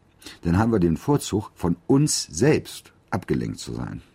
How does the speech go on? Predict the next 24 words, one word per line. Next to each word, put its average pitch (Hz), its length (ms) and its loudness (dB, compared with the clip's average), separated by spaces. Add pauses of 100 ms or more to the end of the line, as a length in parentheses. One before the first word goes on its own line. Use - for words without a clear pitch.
(420)
Also 117 200 4
das 117 220 0
ist 127 140 0
eine 123 100 6
sehr 113 180 6
listige, 78 480 0
übrigens, 82 460 -2
die 92 80 -4
klingt 110 320 0
ja, 101 240 2
listige 80 480 0
Deutung, 64 380 -6
die 71 120 -6
klingt 92 260 -4
ja 85 80 -2
schon 82 280 0
wie 73 280 2 (180)
präpsychoanalytisch, 82 1000 0
könnte 69 160 -4
man 67 140 -4
sagen. 65 340 -10 (220)
Sehr, 87 280 0
sehr 73 140 -2
interessant. 82 480 -2